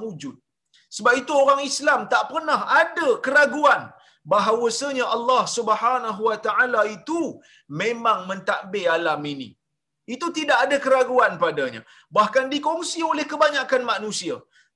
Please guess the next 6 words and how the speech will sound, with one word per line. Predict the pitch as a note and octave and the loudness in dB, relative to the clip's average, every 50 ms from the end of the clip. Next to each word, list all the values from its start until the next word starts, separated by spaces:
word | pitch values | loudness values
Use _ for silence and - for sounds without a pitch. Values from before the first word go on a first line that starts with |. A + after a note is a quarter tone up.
| _ - | _ -8
Cuma | E3+ E3+ F3 E3+ D#3 E3 - _ _ | -6 -6 -4 -6 -8 -8 -12 _ _
fitrah | - F#3 F3+ F#3 F#3 G3+ A3 G#3+ F3+ - - - - _ _ _ _ _ _ _ _ _ - | -12 -12 -10 -8 -4 0 0 0 0 0 -4 -10 -20 _ _ _ _ _ _ _ _ _ -2
perlu | E3+ F#3 G3+ G3+ F#3+ F#3 E3 | -2 -2 -2 -6 -8 -10 -10
dibimbing | F3+ E3+ D#3 F#3+ G3+ G3 F#3+ F#3 G3+ G3 F3 E3+ E3+ | -12 -14 -12 -14 -14 -12 -6 -6 -6 -6 -6 -8 -10
dengan | F3 F3 F3 E3+ E3 E3 | -10 -8 -10 -10 -12 -12
bimbingan | F3 E3+ E3+ E3+ F#3 F3+ F3 F3 | -12 -12 -12 -12 -10 -10 -10 -8